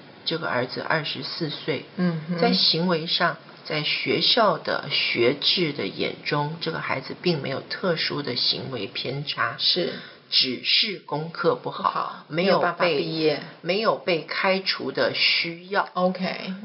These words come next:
Speaker 1: 所以，
Speaker 2: 嗯，嗯。
Speaker 1: 孩子今年大六，专心打工，
Speaker 2: 嗯。
Speaker 1: 学随便上。
Speaker 2: 嗯哼。
Speaker 1: 那么，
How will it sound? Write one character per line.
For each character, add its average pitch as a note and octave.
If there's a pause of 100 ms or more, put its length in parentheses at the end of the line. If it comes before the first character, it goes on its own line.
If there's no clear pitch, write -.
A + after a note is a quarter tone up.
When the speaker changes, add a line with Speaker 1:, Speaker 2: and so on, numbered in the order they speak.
(120)
Speaker 1:
所 F3
以， E3+
Speaker 2:
嗯， F#3+
嗯。 E3+ (380)
Speaker 1:
孩 D#3
子 E3
今 E3+
年 D3
大 D3
六， D3 (960)
专 F#3+
心 F3+
打 -
工， D3+ (340)
Speaker 2:
嗯。 E3+ (280)
Speaker 1:
学 C3+
随 C3+
便 C#3
上。 - (1300)
Speaker 2:
嗯 F3
哼。 F3+
Speaker 1:
那 B3
么， F#3+